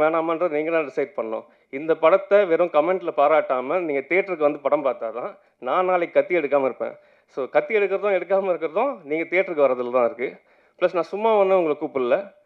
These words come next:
நீங்க கொடுக்குற டிக்கெட்டுக்கு வேல்யூபிளா, நூத்தம்பது ரூபாய்க்கு வேல்யூபிளா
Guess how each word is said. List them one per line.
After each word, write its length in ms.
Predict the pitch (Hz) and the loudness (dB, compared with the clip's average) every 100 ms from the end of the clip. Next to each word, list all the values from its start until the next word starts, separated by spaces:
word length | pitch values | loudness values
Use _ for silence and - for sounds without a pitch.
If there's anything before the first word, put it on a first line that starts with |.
| _ _ - | _ _ -12
நீங்க 320 | 147 143 160 | -8 -6 -4
கொடுக்குற 120 | 208 | -2
டிக்கெட்டுக்கு 760 | 202 185 165 190 165 175 240 95 87 | -2 -4 -4 -4 -2 -2 -2 -4 -20
வேல்யூபிளா, 760 | - 120 156 175 151 147 202 - _ _ _ _ _ _ _ | -6 0 0 0 -2 -2 -2 -6 _ _ _ _ _ _ _
நூத்தம்பது 400 | - 196 - 240 | -12 -10 -2 2
ரூபாய்க்கு 260 | 208 226 202 | 6 6 10
வேல்யூபிளா 460 | 185 202 190 165 | 8 8 2 0